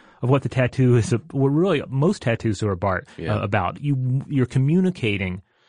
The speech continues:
Speaker 1: who you are.
Speaker 2: Yeah, it's about identity.
Speaker 1: Yeah. Now, that being said, it is important to note that a, a facial tattoo, um,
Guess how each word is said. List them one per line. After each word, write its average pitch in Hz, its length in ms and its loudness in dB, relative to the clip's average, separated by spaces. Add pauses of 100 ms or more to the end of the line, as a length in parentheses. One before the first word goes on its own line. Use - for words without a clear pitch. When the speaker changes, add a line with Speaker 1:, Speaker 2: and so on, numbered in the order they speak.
(100)
Speaker 1:
who 127 160 2
you 101 240 2
are. 90 460 -6
Speaker 2:
Yeah, 143 180 2
it's - 120 -6
about 98 180 -2
identity. 95 560 -6
Speaker 1:
Yeah. 113 240 2 (320)
Now, 135 420 2
that 143 240 2
being 104 240 0
said, 156 520 0
it 139 380 -4
is 123 220 0
important 120 540 -4
to 110 80 -4
note 98 260 -4
that 104 140 -2
a, 104 140 -6
a - 20 -4
facial 123 440 0
tattoo, 98 800 0
um, 92 300 -4